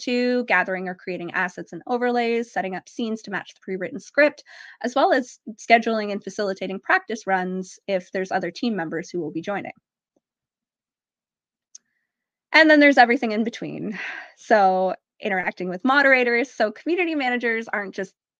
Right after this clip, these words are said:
sorry, community moderators aren't the, just there to keep the peace. They have a front row seat to what the community is discussing at all times. Keeping an open dialogue with moderators through syncs, documentation, and real-time communication makes it easier for community managers to stay attuned to player sentiment.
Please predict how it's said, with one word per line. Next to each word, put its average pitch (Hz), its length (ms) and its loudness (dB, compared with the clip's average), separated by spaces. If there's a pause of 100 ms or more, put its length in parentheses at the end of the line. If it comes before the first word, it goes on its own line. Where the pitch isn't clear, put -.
(140)
sorry, 196 420 0 (120)
community 330 360 -6
moderators 208 800 -6 (340)
aren't 254 200 0
the, 254 140 0 (140)
just 233 260 -2
there 202 180 0
to - 120 -14
keep 190 220 -14
the - 80 -20
peace. 220 520 -8 (340)
They 247 60 -2
have 359 220 0
a 440 100 -10
front 226 220 -4
row 220 120 -4
seat 220 280 -10
to 214 100 -12
what 196 180 -4 (260)
the - 60 -10
community 180 480 -6
is 165 120 -12
discussing 214 680 -4 (380)
at 202 180 2
all 190 160 0
times. - 560 -12 (520)
Keeping 415 260 -2
an 349 80 0
open 254 220 -2
dialogue 196 400 0
with 185 120 -10
moderators 214 600 -2
through 190 160 -10
syncs, - 600 -12
documentation, 185 840 -6
and 190 220 -10
real-time 285 360 -6
communication 240 920 -8
makes 226 280 -6
it 370 60 -4
easier 226 320 -8
for 214 140 -10
community 196 440 -8
managers 180 520 -6
to 190 80 -12
stay 190 260 -4
attuned 233 360 -4
to 214 80 -12
player 175 240 -4
sentiment. - 540 -6